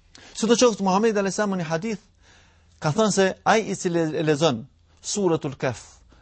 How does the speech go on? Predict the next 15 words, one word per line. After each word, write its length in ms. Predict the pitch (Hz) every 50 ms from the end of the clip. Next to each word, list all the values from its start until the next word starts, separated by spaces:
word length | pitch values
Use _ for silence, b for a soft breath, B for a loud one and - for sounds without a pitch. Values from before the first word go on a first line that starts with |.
| b b
në 100 | 139 131
ditën 280 | 208 220 185 180 160 151
e 60 | 139
xumas, 540 | 123 127 120 120 120 123 127 135 139 - - _ b b b b b
Allahu 320 | - 147 175 208 208 196 185
xhaleshanu 440 | 170 175 165 151 196 190 190 180 156
do 100 | 165 156
t'ia 140 | - 165 151
bëjë 280 | 151 175 175 156 143 - _ - - - _ -
atij 220 | 143 - 165 160 143 135
dritë, 320 | 135 165 165 131 - - -
do, 140 | 147 147 147 -
do 180 | - 143 143
t'ia 220 | 139 - 143 135 - -
shëndrit 680 | 147 - - 156 147 147 135 151 190 220 185 - - -